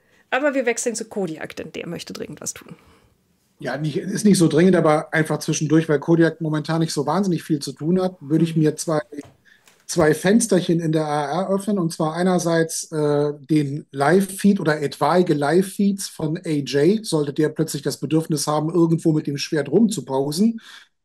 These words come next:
Speaker 2: äh, damit ich das weiß. Und ebenso, das Schwert hatte, glaub ich, einen bestimmten Namen oder in seinen früheren Posts hatte, hat das bestimmt mit irgendeiner Art Hashtag oder Hashtag-Äquivalent versehen. Dann würde ich auch quasi eine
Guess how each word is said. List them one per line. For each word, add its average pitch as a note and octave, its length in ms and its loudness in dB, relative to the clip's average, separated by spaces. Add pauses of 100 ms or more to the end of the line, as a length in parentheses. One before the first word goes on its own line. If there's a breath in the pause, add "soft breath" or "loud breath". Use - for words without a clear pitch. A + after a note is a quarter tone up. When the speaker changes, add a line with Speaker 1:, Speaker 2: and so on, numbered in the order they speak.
(160)
Speaker 2:
äh, D3+ 360 4 (100)
damit E3 220 2
ich F#3 100 0
das G3 260 0
weiß. G#3 360 0
Und F3 280 0
ebenso, F#3+ 460 4
das D#3+ 160 0
Schwert F#3 200 -2
hatte, F3 140 -4
glaub F3 160 0
ich, F3+ 80 -4
einen F3+ 80 -6
bestimmten F3 540 0
Namen F#3 400 0
oder D#3+ 260 -4
in D#3 140 -2
seinen D3+ 240 -4
früheren F#3 420 4
Posts F3+ 360 0
hatte, E3 260 -2
hat D#3+ 100 -4
das E3 140 -4
bestimmt E3 260 -2
mit E3 140 -2
irgendeiner F3 340 0
Art D#3 240 -6 (460 soft breath)
Hashtag F3+ 580 2
oder D#3 180 2
Hashtag-Äquivalent D#3+ 1040 0
versehen. G3+ 600 4 (480 loud breath)
Dann D#3 200 0
würde F3 160 6
ich F3+ 160 0
auch E3 300 0
quasi D#3+ 440 -2
eine D#3+ 720 0